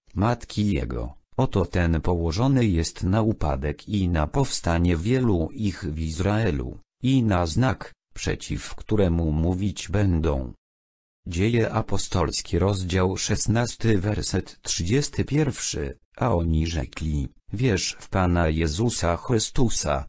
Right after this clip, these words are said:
a będziesz zbawiony, ty i dom twój”. Rzymian, rozdział trzeci, wersety od dwudziestego czwartego do dwudziestego szóstego:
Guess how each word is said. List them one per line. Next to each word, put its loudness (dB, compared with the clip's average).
a 0
będziesz 2
zbawiony, 0
ty 2
i -2
dom 2
twój”. -6
Rzymian, 0
rozdział 2
trzeci, -2
wersety 0
od 0
dwudziestego -2
czwartego 0
do 2
dwudziestego -2
szóstego: -4